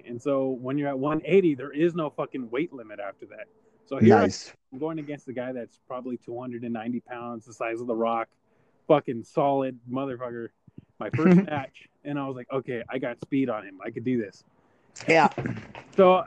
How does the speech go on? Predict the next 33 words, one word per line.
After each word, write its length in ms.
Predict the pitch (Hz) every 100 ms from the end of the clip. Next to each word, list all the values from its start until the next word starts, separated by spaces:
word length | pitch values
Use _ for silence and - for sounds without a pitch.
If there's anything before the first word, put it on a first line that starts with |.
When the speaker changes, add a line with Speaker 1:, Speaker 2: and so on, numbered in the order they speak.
| -
Speaker 1:
the 180 | 175 151
first 280 | 175 190 -
thing 200 | 180 165
I 100 | 156
do 320 | 160 165 135
is, 140 | 120
like, 220 | 120 120 123
I 140 | 113
tried 260 | - 156 147
to 100 | 127
read 220 | 156 175
him. 300 | 196 196 180 _ _ 131
The 120 | 143
guy 220 | 170 170
was 160 | 160 143
so 300 | - 156 147
fast, 340 | - 151 143 127
bro. 160 | 139 139
He 80 | 131
kicked 240 | 147 135
me 140 | 139
in 80 | 139
the, 100 | 123
he 120 | - 139
did, 120 | 151
like, 180 | 143 113
a 40 |
spinning 320 | - 156 151
back 260 | 127 127 131
kick 180 | 143 131
like 160 | 117 110
Joe 160 | 131
Rogan. 460 | 123 123 120 117